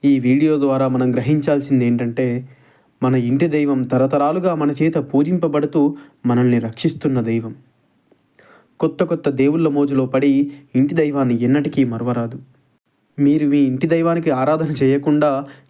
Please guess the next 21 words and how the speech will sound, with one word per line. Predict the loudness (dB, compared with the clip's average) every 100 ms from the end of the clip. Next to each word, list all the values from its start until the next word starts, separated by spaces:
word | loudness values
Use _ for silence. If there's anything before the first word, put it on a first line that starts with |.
| -2
ఎన్ని | 2 0
క్షేత్రాలు | 0 -2 0 0 0 0
దర్శించినా, | -4 -2 -2 0 0
ఎన్ని | 0 2 2
పూజలు | 2 0 0 0
చేసినా | 0 0 0 0 -2 -6 -20 _ _ _ _ _
అసంపూర్ణమే | -2 -2 0 0 2 2 0
అవుతుంది | 0 0 0 0
తప్ప | -2 -2 -2 -2 -6 -20 -2 2
మీకు | 2 -2
సంపూర్ణ | -4 -2 0 0 0
ఫలితం | 0 -2 0 0
లభించదు. | 0 0 -2 -4 -10 -12 _ _ _ _ _
అపార | -4 0 -2 -2
కరుణా | -2 0 2 2 0
సింధుం | 2 2 4 2 0 -4 _ _ _ _ -2
జ్ఞానదం | 0 2 0 0 -2
శాంతరూపిణం | -2 -2 -2 -2 0 0 0 -6 -6 _ _ _ _ _ _ _ -14
శ్రీ | 0 2 2 2
చంద్రశేఖర | 0 2 0 0 0 0
గురుం | 0 -2 -2 -6